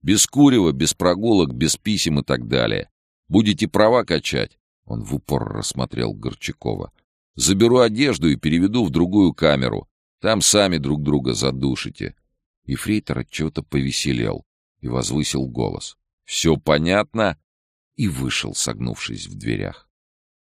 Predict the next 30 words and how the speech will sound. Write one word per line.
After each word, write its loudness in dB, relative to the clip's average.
Шура 2
встал, -4
задрал -2
гимнастерку, -4
рассматривая -4
ушибленный -6
бок. -6
Хмыкнул, -2
вспоминая, -4
как -12
получил -6
в -14
лоб. -4
Потом -2
сел -2
смирно. -6
Горчаков -4
опять, -2
сидя, -2
привалился -4
к -14
стене -4
и -8
закрыл -6
глаза. -8
Шура -2
долго 0
и 0
напряженно -4
молчал. -6